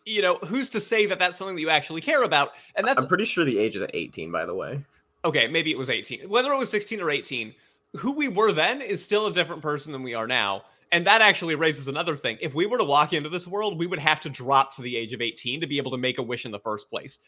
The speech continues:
Speaker 1: Otherwise,
Speaker 2: Yeah.
Speaker 1: we would just be living there without our wish. And maybe that's the sweet spot. Maybe you don't even have your wish given away.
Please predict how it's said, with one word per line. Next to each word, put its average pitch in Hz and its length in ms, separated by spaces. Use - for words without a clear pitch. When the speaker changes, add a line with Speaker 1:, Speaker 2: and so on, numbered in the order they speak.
Speaker 1:
Otherwise, 170 420
Speaker 2:
Yeah. 147 60
Speaker 1:
we 156 60
would 143 120
just 147 140
be 139 80
living 123 300
there 117 120
without 113 280
our 104 100
wish. 123 220
And 156 100
maybe 302 220
that's 294 220
the 170 100
sweet 214 240
spot. 92 320
Maybe 202 160
you 220 120
don't 190 240
even 190 180
have 170 320
your 156 100
wish 147 240
given 131 200
away. 110 400